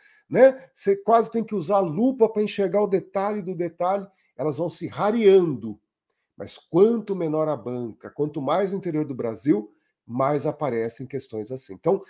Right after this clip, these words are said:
vejam como o seu movimento na preparação muda dependendo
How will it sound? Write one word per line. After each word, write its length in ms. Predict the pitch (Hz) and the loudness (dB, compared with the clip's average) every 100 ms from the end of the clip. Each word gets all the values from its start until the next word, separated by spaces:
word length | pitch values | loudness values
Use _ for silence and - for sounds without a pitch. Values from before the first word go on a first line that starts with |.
| _ _ | _ _
vejam 240 | 143 170 208 | 2 6 6
como 160 | 208 | 6
o 40 | 196 | 4
seu 140 | 196 | 4
movimento 880 | 190 156 156 143 185 196 - 117 98 _ _ _ - | 2 2 0 2 4 4 0 -10 -16 _ _ _ -10
na 220 | 123 175 | -2 0
preparação 800 | 165 139 139 127 107 147 175 - _ _ | 0 -4 -4 -4 -4 -4 -4 -6 _ _
muda 520 | 131 151 220 170 123 | -6 -4 -2 -2 -4
dependendo 840 | - 147 151 135 117 135 147 160 | -4 -6 -4 -4 -2 -2 -2 -6